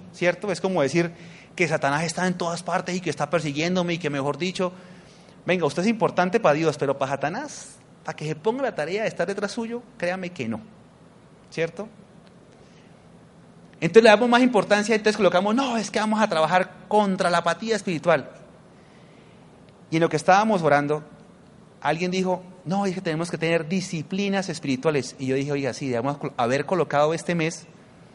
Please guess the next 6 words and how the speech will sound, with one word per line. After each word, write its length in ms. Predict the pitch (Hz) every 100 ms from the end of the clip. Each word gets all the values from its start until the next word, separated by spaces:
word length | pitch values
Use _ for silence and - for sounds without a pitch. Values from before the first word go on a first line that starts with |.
| - - - - - -
el 180 | 123
mes 220 | 127 185 196
de 80 |
las 160 | 190 170
disciplinas 640 | 165 - 139 208 247 233
espirituales, 840 | 214 - 170 143 247 233 143 -